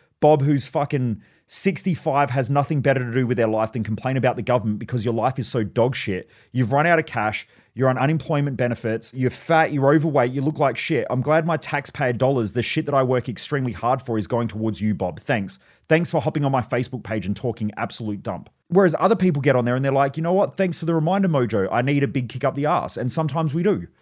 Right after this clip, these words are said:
Right? Parents tell their kids off when their kids are fucking up. That's if they're good parents. But adults don't like people telling them that they're fucking up because it makes them uncomfortable.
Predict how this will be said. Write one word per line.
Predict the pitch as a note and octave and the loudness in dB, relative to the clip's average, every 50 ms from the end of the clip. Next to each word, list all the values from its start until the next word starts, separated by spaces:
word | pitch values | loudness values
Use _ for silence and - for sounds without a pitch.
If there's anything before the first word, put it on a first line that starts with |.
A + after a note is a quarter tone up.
| _ _ _ _ _ _ - | _ _ _ _ _ _ 2
Right? | D#3+ E3+ D#3 C3 | 2 2 2 2
Parents | - F3 G#3+ A3 G#3+ - | 2 0 2 2 2 -2
tell | - - G3 F3+ | 0 2 2 4
their | E3+ - | 4 2
kids | - - F3 F3 C#3 | 2 0 0 2 4
off | F3+ C#3+ - - | 2 2 2 2
when | D3 B2+ | -2 -2
their | B2+ A2+ | -2 -2
kids | - D3+ C3+ A#2+ | -2 -2 -2 -2
are | C3 | -2
fucking | - - - B2+ B2 - B2+ B2+ | -4 -2 -4 -4 -2 -2 -2 -2
up. | A2+ - - | -2 -2 -2
That's | B2 B2 A2+ - | -4 -2 -2 -2
if | D#3 - | -2 -2
they're | D3+ C#3+ | -2 -2
good | B2 C#3 C3 - | -2 -2 -4 -4
parents. | - C#3 C3+ G#2+ E2+ E2 - - - - _ _ _ _ _ _ _ _ _ _ _ _ _ _ _ _ _ _ _ _ _ _ _ _ - | -2 -4 -2 -2 -4 -6 -10 -14 -16 -16 _ _ _ _ _ _ _ _ _ _ _ _ _ _ _ _ _ _ _ _ _ _ _ _ 2
But | - E3+ - - | 4 4 4 4
adults | - - G3 G#3+ G3 F3 - - | 4 4 4 4 2 2 -2 0
don't | F3 D3+ C#3+ | 0 0 2
like | C3 C3 C3 - | 2 -2 -2 -2
people | - C#3 - B2 B2+ | -2 -2 -2 -2 -4
telling | - - C3 C3+ C3+ B2+ | -4 -2 0 0 2 2
them | C3 C3 C3 | 2 2 2
that | C3 B2 | 0 0
they're | - C#3 E3 F#3+ | 0 0 0 0
fucking | F#3+ - E3+ D3+ - - A2 | 0 0 -2 -2 -2 0 -2
up | G#2+ A2 - | -2 -2 -2
because | - A2 C#3+ B2+ D3+ | -4 -4 -2 -2 -2
it | C#3 | 0
makes | C3+ B2+ B2+ - - | 0 -2 -2 -2 -2
them | - D3 | -2 -2
uncomfortable. | D#3 D#3 - - G3+ G#3 - - D3+ G#2+ E2+ D2 | -2 -4 -4 -2 -4 -4 -2 -2 -4 -4 -4 -6